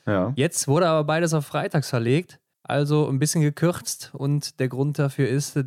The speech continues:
Speaker 2: dass ja aktuell Corona-Tests durchgeführt werden müssen, die nicht älter als zweiundsiebzig Stunden laut I B U sein dürfen.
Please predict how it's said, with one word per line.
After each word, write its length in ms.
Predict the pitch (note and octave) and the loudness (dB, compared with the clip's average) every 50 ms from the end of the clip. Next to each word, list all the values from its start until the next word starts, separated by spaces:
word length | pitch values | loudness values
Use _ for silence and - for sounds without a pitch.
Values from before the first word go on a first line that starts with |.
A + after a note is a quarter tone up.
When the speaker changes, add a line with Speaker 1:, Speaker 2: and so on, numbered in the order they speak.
| B2 - | -4 -6
Speaker 2:
dass 180 | C3 C3+ - | -10 -6 -2
ja 140 | C#3+ C3+ - | -2 -2 0
aktuell 400 | - C#3 - - C#3+ B2+ C3+ C#3+ | -2 -2 -2 0 0 2 2 2
Corona-Tests 640 | C#3 - C#3+ C3 D3 D3 C#3+ - - C#3+ C#3 - - - | 2 2 2 2 2 2 2 2 2 0 0 0 0 0
durchgeführt 540 | C#3+ C#3+ C3+ - - - - D3 C#3+ C3+ | 2 2 0 0 -4 -4 0 0 0 2
werden 220 | C3+ C#3 C3+ C3 C3 | 2 0 0 2 2
müssen, 300 | C3 C#3+ D3 - - C#3 | 2 0 0 0 0 2
die 80 | B2+ C#3+ | 2 4
nicht 180 | D#3+ D#3+ - | 4 2 2
älter 260 | - F#3 G3+ - G#3 E3+ | 2 2 2 4 4 2
als 180 | F3 E3+ - | 2 2 0
zweiundsiebzig 500 | - F3+ F3 F3+ F3+ E3+ E3+ D#3+ - D3 | 0 0 2 2 2 0 0 0 -2 -4
Stunden 320 | - - E3+ E3+ E3+ E3+ E3 | 0 0 2 2 4 4 4
laut 340 | C#3+ D3 D3+ D#3+ D#3+ - - | 4 4 2 0 0 -4 -4
I 100 | - D#3 | -4 -2
B 140 | D3 D3 C3+ | -2 -2 0
U 260 | D3 D#3+ E3+ F3+ F3+ D#3+ - _ _ - | 0 2 2 2 2 0 -2 _ _ -8
sein 380 | A#2 A#2 B2+ C#3+ D#3 E3 D#3+ C#3+ | -4 -2 0 0 0 0 0 2
dürfen. 560 | D3+ D3+ D#3+ D#3+ - - - E3 E3 E3 | 2 2 2 0 -2 -4 -2 0 0 0